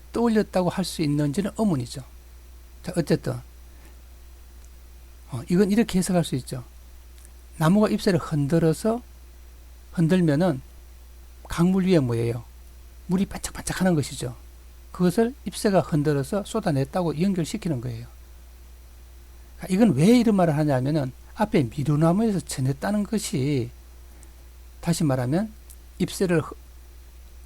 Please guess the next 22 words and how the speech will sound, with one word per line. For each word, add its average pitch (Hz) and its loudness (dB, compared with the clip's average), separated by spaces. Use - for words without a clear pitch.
잎-, - -10
잎새를 170 0
자기 160 -2
표현을 170 0
해서 202 -2
구슬을 170 -2
쏟아냈다고 160 -2
하는, 170 0
하는 175 -2
거죠. 127 -4
자, 139 -6
이 208 2
전달한 202 2
것을 185 0
다시 160 -2
바람이 160 0
받아서 143 -4
이제 131 -6
이야기를 160 0
전하는 139 -2
것입니다. 120 -10
그러면 185 4